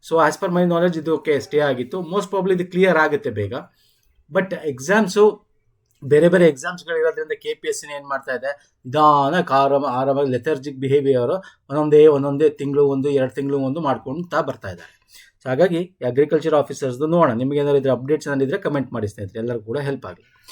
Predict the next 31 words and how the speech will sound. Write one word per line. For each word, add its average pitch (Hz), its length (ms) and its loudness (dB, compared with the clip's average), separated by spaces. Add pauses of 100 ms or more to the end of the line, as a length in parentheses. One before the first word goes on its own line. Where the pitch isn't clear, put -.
(340)
ಫೈನ್. 127 220 -4 (240)
So 196 140 2
ಇದು 185 120 2
ಯಾವಾಗ 196 320 4
ಆಗ್ಬೋದು, 175 280 0
ಇದು 175 140 -2
ಕ್ಲಿಯರ್ 180 280 2
ಆದ್ಮೇಲೆ 175 340 2
ಇದ್ರ 151 120 -2
ಬಗ್ಗೆ 143 240 -2
ಹೇಳ್ಬೇಕಾಗುತ್ತೆ. 131 560 -2
Actually 156 380 -4
ಇದು 180 200 0 (320)
ಅಗ್ರಿಕಲ್ಚರ್ 170 500 0
ಆಫೀಸರ್ಸ್‌ದು 156 540 -2
ನೋಡೋದಾದ್ರೆ 143 460 2
ನಮ್ಗೆ, 139 520 0 (260)
ಆ, 135 160 0
ಎ 143 180 4
ಓ, 156 380 6
ಆ, 139 260 0
ಎ 143 220 2
ಡಬಲ್ 139 280 0
ಓದು, 139 440 2 (300)
ಆ, 123 180 -6 (840)
ಈ 208 140 -2
ತಿಂಗಳು 170 320 -2
ಅಂದ್ರೆ 135 440 -2
ಜೂನಲ್ಲಿ 175 520 -2
ಇತ್ತು 175 360 -8
actually. - 440 -10